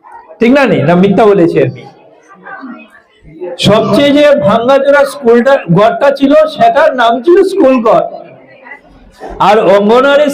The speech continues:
সেন্টারের অবস্থা আরো খারাপ ছিল। কিন্তু আজকের দিনে সরকার সব স্কুলগুলোকে পাকা করে দিয়েছে। এটা শুরু করেছিলেন অটলজি।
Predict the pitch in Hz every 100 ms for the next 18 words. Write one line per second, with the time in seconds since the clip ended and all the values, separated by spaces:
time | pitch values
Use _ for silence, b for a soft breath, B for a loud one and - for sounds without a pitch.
0 | 262 240 269 277 277 277 294 - 277 294
1 | 311 330 330 - 180 - - - _ _
2 | _ _ _ _ _ _ _ _ _ -
3 | - - - - - - 196 214 262 247
4 | - 160 - - 240 240 220 196 165 160
5 | 156 196 - - - - - _ _ _
6 | _ _ - - 175 170 175 175 214 269
7 | 320 740 - - - - - 381 - -
8 | - - - 330 - 233 - - 262 _
9 | 554 - 440 - _ _ _ _ _ -
10 | - 208 277 330 - 320 320 - - 240
11 | 240 254 247 254 - - 214 220 214 202
12 | 180 156 151 139 139 - - - 143 190
13 | 190 214 208 240 240 254 262 277 - 170
14 | 190 190 151